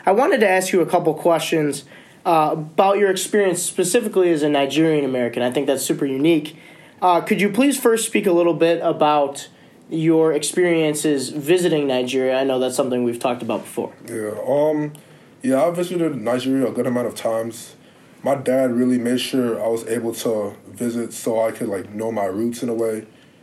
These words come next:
Speaker 2: and things like that, see a lot of family members that I have in Nigeria. A good amount of my family lives in Nigeria, so, like, my aunties, uncles, et cetera,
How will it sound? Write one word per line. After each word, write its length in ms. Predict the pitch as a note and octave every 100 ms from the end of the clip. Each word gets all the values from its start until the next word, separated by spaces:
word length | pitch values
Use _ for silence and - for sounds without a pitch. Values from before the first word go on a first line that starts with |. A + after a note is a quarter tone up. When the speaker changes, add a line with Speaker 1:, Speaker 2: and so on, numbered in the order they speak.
| -
Speaker 2:
and 160 | B2 A#2+
things 160 | B2
like 120 | A2+
that, 180 | G#2+ A2+
see 220 | G#2 -
a 60 | B2+
lot 160 | A2+ A2+
of 100 | -
family 320 | A2 A#2 A2+
members 320 | A2+ A2+ A2
that 100 | A2
I 80 | G#2
have 260 | A2 G#2+
in 60 | A2+
Nigeria. 440 | A2 G#2+ A2+ A2+ A2+ - - - -
A 100 | B2
good 200 | B2 C#3
amount 220 | C#3 C3+
of 60 | C3
my 120 | A#2
family 520 | G#2+ A#2 A#2+ A#2 A2+
lives 280 | G2+ G#2 A2+
in 100 | G#2+
Nigeria, 500 | G2+ G2+ A2 A2 G2
so, 240 | F2+ A2+ G#2
like, 160 | G2
my 80 | A2+
aunties, 520 | G#2+ A2 A2+ A#2 A#2
uncles, 360 | - G2+ A2+ A2
et 80 | -
cetera, 420 | G#2+ G#2+ A2